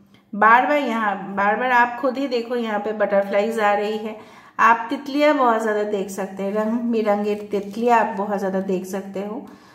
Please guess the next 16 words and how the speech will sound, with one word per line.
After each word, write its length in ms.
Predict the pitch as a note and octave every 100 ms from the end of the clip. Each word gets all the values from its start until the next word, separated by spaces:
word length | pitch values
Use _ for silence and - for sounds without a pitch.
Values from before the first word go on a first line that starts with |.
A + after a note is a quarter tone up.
| _ _
Okay, 340 | G#3+ A3 A3+ A3
so 420 | B3+ A#3+ A#3+ -
आपको 640 | A3 A3 A#3 - C#4+ C#4+ C4
definitely 680 | A3+ G#3 B3 A#3+ A#3+ C4 C#4+ C#4+ - - _ -
ये 400 | A3+ B3+ C4+ C#4
sign 440 | C4+ C4 A3 A3+
ज़रूर 300 | A#3 A3 A#3+
मिल 180 | B3 A3+
रहा 240 | G#3+ G#3 A3+
होगा 320 | A3 A3 B3
कि 140 | B3+
आपके 340 | B3+ D4+ - A3+
जीवन 400 | A3 G#3+ G#3 A#3
में, 400 | A3+ G#3 G3+ G3+
ठीक 180 | A3 A#3
है, 220 | B3 B3